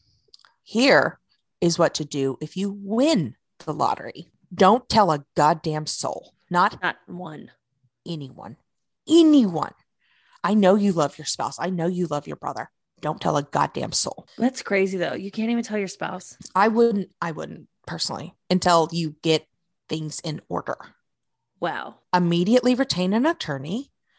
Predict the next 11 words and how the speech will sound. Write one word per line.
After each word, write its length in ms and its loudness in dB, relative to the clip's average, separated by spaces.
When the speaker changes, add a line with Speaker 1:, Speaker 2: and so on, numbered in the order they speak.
Speaker 1:
from, 140 2
like, 160 -2
a 60 -2
national 1040 2
law 160 -4
firm, 340 -10
not, 200 0
like, 140 -6
your 100 0
family 380 2
attorney, 480 0